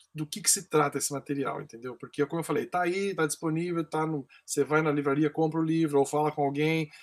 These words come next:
que já estudou, e, e fica essa coisa um pouco no ar, assim, mas eu acho que seria importante pegar a turma que estudou com o Gramani, a turma que sabe o que que esse conceito é,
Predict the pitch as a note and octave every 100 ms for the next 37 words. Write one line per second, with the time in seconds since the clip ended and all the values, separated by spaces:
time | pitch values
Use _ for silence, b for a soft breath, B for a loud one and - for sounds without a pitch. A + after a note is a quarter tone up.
0 | b b _ - C#3 C#3+ D#3 D3+ D#3+ C3
1 | C#3+ - C3 B2 D3+ E3+ D#3+ D3+ E3 D#3+
2 | - _ D3+ - F3 F3 E3+ E3+ E3 E3
3 | F#3 F#3 G3 E3+ - b b b - D3+
4 | C#3+ D#3+ D#3 C3+ - D#3+ D#3+ D#3+ D#3+ -
5 | D#3+ - E3 - D#3+ E3+ D#3+ D3 D#3+ D#3
6 | D3 C#3+ _ b b _ _ _ _ _
7 | _ _ - D3+ D3 D#3 D#3+ - - E3+
8 | E3+ D#3 - F3+ D#3 - F3 D#3+ E3 D#3+
9 | D#3 D3 D3+ D3 E3 E3+ D#3 - - F3
10 | F#3+ F#3 C#3+ C#3+ - - - E3 D#3+ D#3+
11 | - D3+ C3 - D#3 D#3+ - C#3 D#3+ C#3+